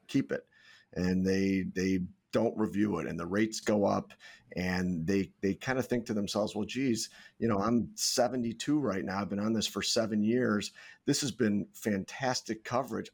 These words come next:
I'm not, I'm not looking to change my insurance." But here's the reality.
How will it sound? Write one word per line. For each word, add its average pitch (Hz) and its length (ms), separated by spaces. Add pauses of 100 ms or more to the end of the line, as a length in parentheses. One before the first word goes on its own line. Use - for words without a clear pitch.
I'm 156 180
not, 107 220 (200)
I'm 85 240
not 151 200
looking 90 260
to 78 60
change 80 440
my 78 180
insurance." 73 680 (460)
But - 100
here's 131 220
the 117 100
reality. 107 640